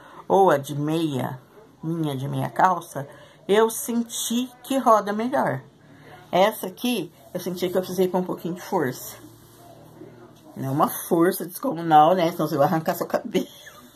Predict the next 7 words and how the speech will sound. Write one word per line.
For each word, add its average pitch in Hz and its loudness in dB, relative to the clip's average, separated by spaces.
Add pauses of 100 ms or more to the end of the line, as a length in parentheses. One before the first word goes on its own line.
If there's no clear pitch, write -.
(300)
<laughs> 330 0
Mas 185 2
uma 202 2
forcinha, 240 -4 (1200)
sabe? 156 -4 (1000)
Então, 165 0
é, 170 0